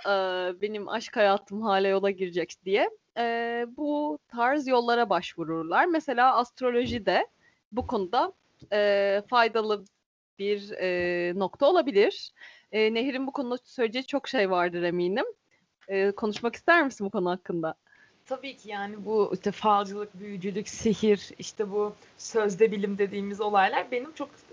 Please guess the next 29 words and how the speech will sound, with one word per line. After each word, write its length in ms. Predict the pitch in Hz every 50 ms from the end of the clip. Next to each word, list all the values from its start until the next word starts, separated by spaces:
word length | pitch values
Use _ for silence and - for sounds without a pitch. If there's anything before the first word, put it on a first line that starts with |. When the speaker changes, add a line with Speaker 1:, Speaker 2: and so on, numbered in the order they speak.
| - -
Speaker 2:
e, 600 | - 208 202 208 202 196 196 196 190 190 190 - - - -
takip 300 | 277 262 240 233 240 226
ettiğim, 380 | 226 220 - - - 226 247
severek 500 | - - 269 240 220 214 208 208 - - - _ - - - - - - - -
ilgilendiğim 540 | - - 202 202 214 208 202 208 208 208 208
konular 360 | - 208 202 196 214 247 311
ama 200 | 381 403 381 269
ben 240 | 269 262 277 302 302 - -
bir 60 | - -
şey 220 | - 254 269 320
ekleme 280 | 320 - - 233 208 202
yapmak 300 | 185 175 180 185 180 -
istiyorum. 460 | - - - - 208 208 226 359 494 - - - - - - - _ -
Bu 160 | 208 254 262
yalnızlar 580 | 262 247 240 240 247 254 247 247 269 269 269
ne 60 | 285 285
yapar 320 | 285 - - 262 233 226
konusunda 440 | - 220 208 202 - - 254 262 302
evet 180 | 294 262 226 -
işte 160 | - - 196
fal 300 | - - 208 202 202 196
baktırır, 440 | 190 185 185 - - - 180 170 170
işte 260 | 170 - - 180 170
biri 180 | 185 180 180 175
var 160 | 175 170 165
mı 80 | 160
falan 340 | 170 - 185 170 165 165 160
filan 360 | 170 - 185 185 175 170 170
diye. 200 | 165 180 214 302